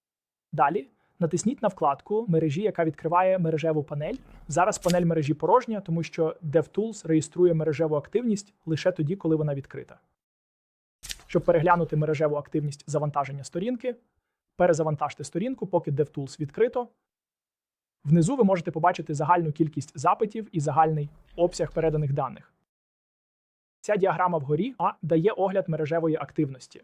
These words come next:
але ми не будемо використовувати її в цьому підручнику, тому давайте приховаємо її, натиснувши «Приховати огляд». Ця таблиця тут називається мережевим журналом.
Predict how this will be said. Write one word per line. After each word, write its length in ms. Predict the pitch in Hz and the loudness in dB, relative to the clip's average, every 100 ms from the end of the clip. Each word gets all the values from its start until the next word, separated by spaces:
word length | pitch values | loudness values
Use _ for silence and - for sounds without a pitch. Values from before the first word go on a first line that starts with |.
| - | -4
але 200 | 160 185 | 0 2
ми 120 | 208 | 2
не 80 | 208 | 0
будемо 300 | 220 220 196 | 2 4 4
використовувати 760 | 170 170 156 - 196 170 165 | 2 -2 -4 0 2 2 0
її 140 | 160 165 | 2 0
в 60 | |
цьому 240 | - 170 156 | 0 -4 -2
підручнику, 680 | 147 151 214 220 214 233 226 | -2 -2 -4 -6 -8 -8 -4
тому 220 | 180 208 | -2 0
давайте 340 | 226 202 208 190 | 2 2 0 -2
приховаємо 640 | 175 - 151 190 202 180 | -6 -4 0 2 2 0
її, 340 | 165 156 143 190 | -2 -2 -2 -2
натиснувши 640 | 156 175 190 185 165 160 | -2 -2 -2 -6 -10 -12
«Приховати 560 | - 147 147 160 - | -10 -8 0 0 0
огляд». 380 | 156 160 135 135 - _ _ _ _ _ _ _ _ _ _ _ - | -4 -4 -4 -8 -20 _ _ _ _ _ _ _ _ _ _ _ -4
Ця 120 | 190 | -2
таблиця 420 | 185 147 190 160 | 0 4 2 2
тут 200 | 156 165 | -4 -4
називається 480 | 151 139 160 160 156 | -4 -2 0 0 -2
мережевим 500 | 143 143 147 156 143 | -4 -2 0 2 0
журналом. 480 | 139 135 131 127 | -4 -6 -8 -10